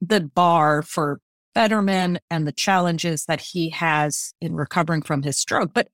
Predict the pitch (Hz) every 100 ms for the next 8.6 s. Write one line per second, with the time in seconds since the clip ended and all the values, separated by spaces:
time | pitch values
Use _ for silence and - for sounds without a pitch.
0 | - 254 415 427 381 170 185 302 320 175
1 | 170 185 339 - 120 - - - - -
2 | 196 - - 359 403 - - 403 427 -
3 | 370 453 370 415 415 415 - 320 254 _
4 | _ _ _ _ _ - 233 339 349 269
5 | 269 370 339 175 - - _ _ - 294
6 | 339 294 - 175 170 202 277 311 - 220
7 | 202 202 _ _ 151 180 247 269 - 165
8 | 156 156 156 - -